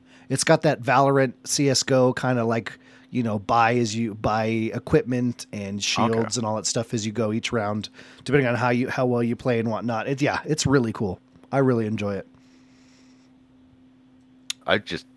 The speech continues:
Speaker 2: I wound up buying, they had it on sale on the Xbox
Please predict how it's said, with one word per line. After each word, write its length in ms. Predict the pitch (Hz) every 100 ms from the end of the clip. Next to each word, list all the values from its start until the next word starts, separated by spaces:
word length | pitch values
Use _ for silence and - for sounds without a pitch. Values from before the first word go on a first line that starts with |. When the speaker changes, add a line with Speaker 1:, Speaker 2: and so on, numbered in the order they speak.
| -
Speaker 2:
I 180 | 87 82 -
wound 240 | 73 76 69
up 180 | 65
buying, 520 | - 69 73 71 69 69 - - - - -
they 120 | 69
had 200 | 71 76
it 80 | 73
on 160 | 69
sale 640 | 64 - - - 69 69 65
on 180 | 64 62
the 80 | 62
Xbox 880 | 62 - - 55 50 - - -